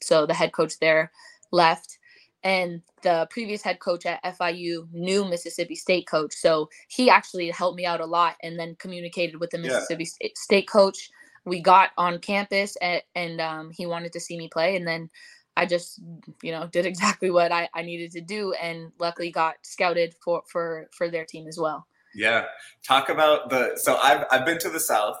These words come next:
Speaker 2: I've been
Speaker 1: Mm-hmm.
Speaker 2: to Texas. I've been to Georgia, Florida. I have not, though, been to, like, Mississippi and
Speaker 1: Mm-hmm.
Speaker 2: Alabama,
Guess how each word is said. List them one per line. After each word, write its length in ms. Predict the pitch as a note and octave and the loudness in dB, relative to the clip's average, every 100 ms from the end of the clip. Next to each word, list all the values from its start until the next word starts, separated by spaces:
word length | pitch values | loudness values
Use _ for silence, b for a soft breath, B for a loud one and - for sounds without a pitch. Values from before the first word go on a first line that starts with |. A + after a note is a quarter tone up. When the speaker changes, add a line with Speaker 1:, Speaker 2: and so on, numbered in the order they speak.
| - | -4
Speaker 2:
I've 160 | A2 | -2
been 220 | B2 A2 A2 | 0 0 0
Speaker 1:
Mm-hmm. 180 | G#2 | -4
Speaker 2:
to 100 | A2+ - | -8 -2
Texas. 440 | C#3+ A#2+ - A#2 A#2 | -2 0 -4 -6 -4
I've 60 | |
been 120 | A2 | -4
to 140 | G#2+ G#2 - | -4 -6 -6
Georgia, 320 | C3 B2 A2+ | -2 0 0
Florida. 280 | A#2 A#2 A#2 B B A#2 | -2 -4 -4 B B 2
I 60 | |
have 160 | A#2 A#2 | 2 2
not, 280 | B2+ C#3 C#3 | 2 2 2
though, 140 | C3 | 0
been 200 | B2+ B2 | 0 -2
to, 80 | A#2 | -2
like, 180 | A2 G#2+ | -4 -4
Mississippi 520 | A2 - A2+ - A2 | -8 -6 -8 -6 -6
and 80 | G#2 | -4
Speaker 1:
Mm-hmm. 120 | G2+ | -2
Speaker 2:
Alabama, 280 | F#3 F#3 E3 | 0 0 -2